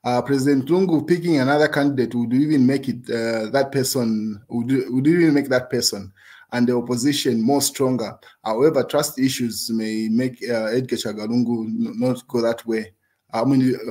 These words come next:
go for it, uh, himself. And then he alleges to say, um, uh, if you remember the situation between, uh, Mwanawasa and Chiluba, how it played out. So for his own security, Edgar Lungu might go it, um, go for it himself.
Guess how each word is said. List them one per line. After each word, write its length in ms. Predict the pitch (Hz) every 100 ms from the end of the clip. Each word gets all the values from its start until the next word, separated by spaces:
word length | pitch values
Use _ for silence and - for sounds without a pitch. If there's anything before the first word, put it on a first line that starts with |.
| 123
go 100 | 143
for 320 | 143 120 120
it, 240 | 123 120 -
uh, 120 | 107
himself. 600 | 110 107 - 123 110 - _ - - -
And 160 | 107
then 120 | 117 123
he 140 | 117
alleges 500 | 113 117 123 120 113
to 100 | 110
say, 580 | - 120 117 113 110 110
um, 200 | 110 107 107
uh, 300 | 107 - 92 101
if 140 | 120 123
you 80 |
remember 360 | 120 127 135 131
the 120 | 117
situation 420 | - 117 123 127
between, 460 | 110 110 120 120 117
uh, 500 | 110 107 104 104 104 101 117
Mwanawasa 540 | 107 117 117 - 113
and 180 | 107 104
Chiluba, 680 | - - 107 101 104 107 -
how 140 | 117 107
it 160 | 104 -
played 260 | 107 110
out. 280 | 110 104 - _ _ _ _ -
So 360 | - 104 104
for 180 | 101 107
his 260 | 107 127 -
own 140 | 120
security, 540 | 123 107 131 127 117 113
Edgar 240 | 117 113
Lungu 460 | 110 117 113 113 110
might 240 | 98 95
go 140 | 117 107
it, 160 | 104 - -
um, 200 | 110 104
go 160 | 113
for 200 | 110 - 104
it 200 | 104 -
himself. 540 | 98 - 104 98